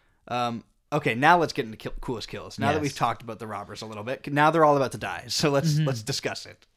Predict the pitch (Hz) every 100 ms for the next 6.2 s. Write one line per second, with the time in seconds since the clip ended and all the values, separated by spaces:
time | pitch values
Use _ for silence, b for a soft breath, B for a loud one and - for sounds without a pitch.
0 | - 143 151 156 156 151 151 151 _ _
1 | 135 147 160 156 175 160 147 135 143 -
2 | 101 87 80 78 _ _ _ - 123 120
3 | 135 131 113 101 117 120 107 107 98 98
4 | 95 98 95 95 95 101 - 95 90 90
5 | - 117 110 120 120 123 127 135 123 98
6 | 90